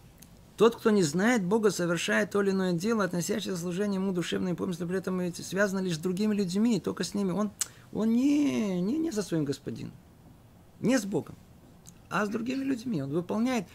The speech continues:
а в голове вообще не крутится. Нет, он не привязан вообще к Богу. Это помыслы человека, боящегося людей. Вы видите, это не только у нас это, а что люди скажут?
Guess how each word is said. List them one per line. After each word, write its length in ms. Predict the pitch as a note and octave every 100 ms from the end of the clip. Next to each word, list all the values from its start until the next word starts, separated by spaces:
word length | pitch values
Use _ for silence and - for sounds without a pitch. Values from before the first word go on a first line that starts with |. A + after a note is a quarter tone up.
| -
а 120 | -
в 40 | D3
голове 220 | F3+ C4+
вообще 220 | B3+ -
не 100 | A#3
крутится. 480 | - G#3 D#3+ A#2 -
Нет, 240 | F#3 E3
он 80 | C#3+
не 100 | F#3
привязан 460 | - F#3 C#3 A2 G#2+
вообще 180 | - -
к 40 |
Богу. 160 | - - - - - - - - - - - - - - E3
Это 180 | F3
помыслы 420 | F#3+ B3 C4+ A3+ G3+
человека, 580 | G3+ F#3+ F#3 A#3+ A3+
боящегося 960 | E3 E3+ F3 G3 A#3 A#3+ - G#3 G3 G3
людей. 640 | F#3+ F#3 F3 A#3 A3+ F3 - - - - - - - - - - - - - -
Вы 120 | A2
видите, 340 | G3+ G3+ A2+ - -
это 180 | - C3
не 140 | B2
только 400 | B2+ G3 D3+ B2+
у 80 | A2+
нас 260 | A#2 A2+ -
это, 240 | - G2+ - - -
а 80 | A2
что 220 | - G3
люди 260 | D#3+ A2+
скажут? 420 | A#2 - - -